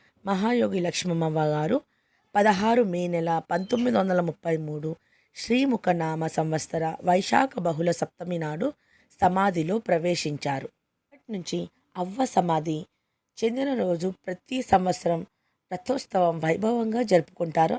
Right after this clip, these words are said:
ఆదోని ప్రజలు. అవ్వ విగ్రహం చూస్తున్నారు కదండి, ఎంత అందంగా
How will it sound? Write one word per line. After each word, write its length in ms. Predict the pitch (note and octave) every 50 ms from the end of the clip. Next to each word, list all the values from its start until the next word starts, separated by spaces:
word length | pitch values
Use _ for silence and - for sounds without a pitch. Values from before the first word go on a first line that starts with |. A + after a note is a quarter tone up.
| - _
ఆదోని 360 | F3+ E3 E3 E3 F#3 F3+ F#3+ G#3
ప్రజలు. 420 | - - D#3+ C#3 - C3+ C#3+ - _ _ _ _ _ _ _ _ _ _ _ _ _ _ _ _ _ _ _ _ _ _ _ _ _ _
అవ్వ 180 | - F3+ F#3+ G#3+
విగ్రహం 500 | G3+ G3 F3+ D#3 - E3+ F3 F#3 F#3+ F#3 - F3
చూస్తున్నారు 400 | D#3+ - - - F3+ F3+ E3 -
కదండి, 380 | - E3 D#3+ D#3 D#3 D#3 F3 _
ఎంత 340 | - E3+ E3 E3+ E3 - - - _
అందంగా 640 | F#3 D#3+ D#3+ E3 F3 F#3 F3+ E3+ E3 D#3+ D#3+ E3+ F#3